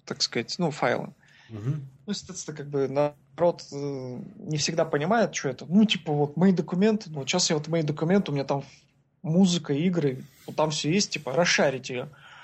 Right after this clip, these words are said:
Speaker 1: А то, что в моих документах ещё могут быть всякие личные файлы, они как-то не думают. И в итоге, знаешь, так заходишь в эту шару, пишешь слово "паспорт", тип поиска,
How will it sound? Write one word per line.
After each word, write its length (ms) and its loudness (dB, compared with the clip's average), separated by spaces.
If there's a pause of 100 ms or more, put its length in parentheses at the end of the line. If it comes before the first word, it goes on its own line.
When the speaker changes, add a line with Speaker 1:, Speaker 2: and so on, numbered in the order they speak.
(400)
Speaker 1:
А 80 -6
то, 120 -2
что 160 -2
в 60 -10
моих 240 2
документах 480 0
ещё 200 -2
могут 260 -2
быть 140 -6
всякие 320 -4
личные 320 -2
файлы, 300 -2
они 180 -4
как-то 240 -14
не 100 -4
думают. 360 0
И 20 -4
в 80 -4
итоге, 220 0
знаешь, 220 -2
так 120 -12
заходишь 360 2
в 60 -8
эту 120 -8
шару, 420 -2 (680)
пишешь 280 2
слово 380 0 (140)
"паспорт", 1000 0 (420)
тип 320 -4 (100)
поиска, 600 -2